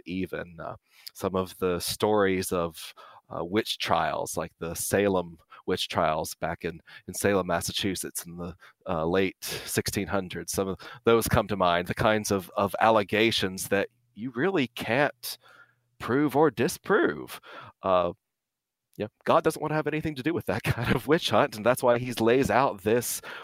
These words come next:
process for justice to be done. There is fair investigation and evidence. Uh, yeah, there, there's, uh, no anonymous accusations.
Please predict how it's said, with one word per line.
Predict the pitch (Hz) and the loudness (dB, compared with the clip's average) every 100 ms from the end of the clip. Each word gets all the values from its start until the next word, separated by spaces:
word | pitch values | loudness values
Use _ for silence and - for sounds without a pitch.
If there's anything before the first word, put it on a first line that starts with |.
| - | -4
process | - 143 185 101 110 | 0 2 2 0 0
for | - 113 120 | -4 -2 -2
justice | 101 104 131 - 107 117 | 0 0 2 0 -4 -2
to | - | -4
be | 139 147 | -2 0
done. | 160 196 - 90 | 0 0 -2 0
There | 104 | 2
is | 104 113 - - - | 4 2 -2 -10 -16
fair | - - 117 127 | -4 4 6 8
investigation | 120 127 - 123 123 156 - 85 - | 6 2 0 -2 -2 -2 -6 -8 -8
and | 92 - | -6 -2
evidence. | 147 - 85 76 - - - - - 135 - | 2 0 -2 -12 -12 -12 -12 -18 -18 -16 -4
Uh, | 92 78 - - _ _ _ | 0 0 -2 -10 _ _ _
yeah, | 82 78 | -8 -2
there, | 98 101 101 - 95 - | 2 2 0 -4 -6 -2
there's, | 98 95 98 95 | 0 2 0 -2
uh, | 90 | -2
no | 95 113 123 123 | 4 6 6 6
anonymous | 117 98 107 123 107 113 - | 4 6 6 6 4 2 2
accusations. | 107 113 - 107 110 143 - - _ - - | 0 2 0 2 2 2 -2 -8 _ -12 -12